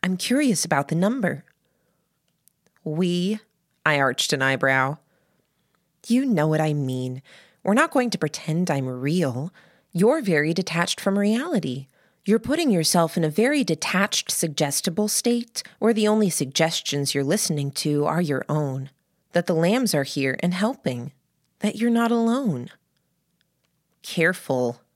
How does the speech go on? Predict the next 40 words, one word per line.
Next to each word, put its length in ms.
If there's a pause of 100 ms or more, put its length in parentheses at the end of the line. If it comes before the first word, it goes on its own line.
(120)
I 140
warned. 580 (600)
I 100
kept 300
my 120
voice 380
low 340
so 220
as 140
not 220
to 80
wake 300
Mary, 480 (360)
who 100
had 140
fallen 320
asleep 500
with 140
her 100
head 260
on 160
my 120
shoulder. 580 (1040)
Two 240
of 100
the 80
three 240
conscripted 600
doctors 520
turned 280
their 160
heads 380
to 120
look 220
at 80
me. 240 (880)
I 80
reasserted 640
my 160
grip 440